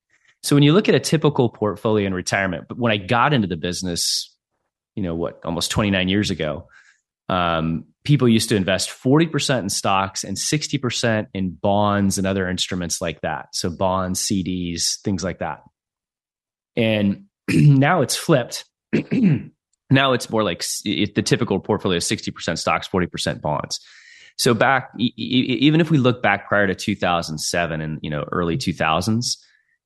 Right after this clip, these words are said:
um, let's say you're investing in a more conservative stock portfolio with fifty percent of your money, um,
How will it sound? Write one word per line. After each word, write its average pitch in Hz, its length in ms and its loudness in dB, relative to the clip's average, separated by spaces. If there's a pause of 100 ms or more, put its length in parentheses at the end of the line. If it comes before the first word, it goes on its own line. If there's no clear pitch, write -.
(320)
um, 82 640 -2
let's 123 160 2
say 135 100 4
you're 117 160 6
investing 98 380 0
in 87 80 -2
a 85 40 -2
more 82 220 -4
conservative 82 520 -2
stock 80 340 -2
portfolio 76 500 -2
with 76 140 -4
fifty - 240 -4
percent 82 320 -4
of 80 40 -2
your 80 100 -2
money, 76 480 -4 (260)
um, 73 480 -4